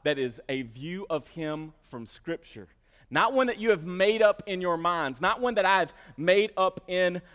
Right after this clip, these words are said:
my minds. Over and over, the Bible talks about God's anger and how it burns heart, Exodus chapter thirty-two, verse seven through ten.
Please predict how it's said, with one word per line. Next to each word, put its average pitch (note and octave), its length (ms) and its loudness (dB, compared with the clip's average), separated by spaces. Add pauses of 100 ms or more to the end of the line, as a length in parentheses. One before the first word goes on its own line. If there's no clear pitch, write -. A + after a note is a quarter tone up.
my F3 240 2
minds. D3+ 400 0
Over A3+ 300 4
and F#3+ 180 -4
over, F#3+ 300 4
the D3 100 -6
Bible F3 320 2
talks G3 300 -4
about C#3+ 280 -2
God's F3 480 0
anger E3+ 280 -2
and C#3 80 -4
how E3 100 2
it C3+ 240 -2
burns F#3 400 0
heart, F3 320 0
Exodus D3 480 -4
chapter D#3+ 340 -4
thirty-two, D#3 460 -4
verse C#3+ 220 -6
seven D3+ 180 -4
through C#4+ 140 -10
ten. D#3 260 -6